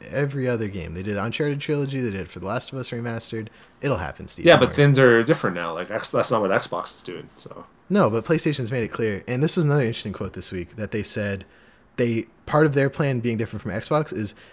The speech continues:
Speaker 1: there has to be games you can only play on PlayStation five, and you can't play on PlayStation four. And I think that's just their polite way of saying we're gonna just release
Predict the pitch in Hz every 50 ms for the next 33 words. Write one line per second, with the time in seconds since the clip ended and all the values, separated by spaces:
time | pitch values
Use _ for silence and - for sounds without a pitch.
0 | - _ - 104 123 120 117 98 - - - 135 131 127 - - 143 127 113 101
1 | 104 104 104 98 107 104 113 101 - - 110 110 110 107 107 101 - - 110 101
2 | 98 92 90 87 85 _ _ _ _ _ _ _ _ _ _ _ _ _ _ _
3 | _ _ - - 101 - 117 101 - 107 98 - 98 87 - 92 87 101 123 135
4 | 127 117 - - 101 95 92 - - - 117 101 - - - 101 92 90 87 85
5 | - _ _ - - 87 98 - 95 - - 87 82 87 87 - 90 85 87 90
6 | - - 127 107 98 - - - _ - 123 107 98 - 123 - - 113 101 -
7 | 107 98 98 90 104 107 104 - 131 120 117 110 98 92 98 95 92 87 92 87
8 | - - - _ _ _ _ _ - 110 104 95 92 90 85 - - - -